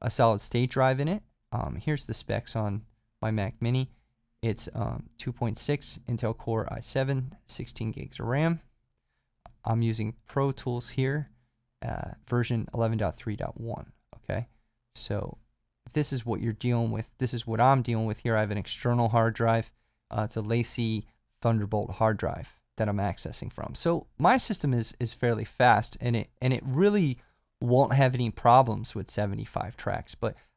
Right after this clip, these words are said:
I can make it better. And as, as you should, um, it just makes it a, a little bit easier to deal with. I also think of it in, as an organization thing as well,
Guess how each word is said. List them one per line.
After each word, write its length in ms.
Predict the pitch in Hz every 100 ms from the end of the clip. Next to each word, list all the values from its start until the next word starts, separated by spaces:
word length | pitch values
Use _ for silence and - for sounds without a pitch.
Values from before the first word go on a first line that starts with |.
| _
I 160 | 123 143
can 240 | - 135
make 220 | 117 101
it 160 | 98 -
better. 420 | 110 104 92 120 - _ _ _ -
And 360 | 120 117 110 - -
as, 260 | 127 117 -
as 240 | 127 131
you 100 | 117
should, 520 | 107 - 120 104 101 - _ _ _ -
um, 260 | 117 - - _
it 140 | - 117
just 260 | 113 -
makes 280 | 113 110 -
it 140 | 104 - - -
a, 160 | 107 -
a 80 | -
little 180 | 117 113
bit 140 | 113
easier 300 | - 113 110
to 80 | 104
deal 260 | 107 127 135
with. 240 | 135 - _ 127
I 140 | 170
also 220 | 185 -
think 220 | 151 143
of 80 | 127
it 80 | 117
in, 180 | 113 107 - _ _
as 180 | 127 117
an 220 | 113 110 104
organization 800 | 139 131 123 113 101 117 - 113 104
thing 380 | - 107 - -
as 240 | 117 107
well, 360 | 113 110 104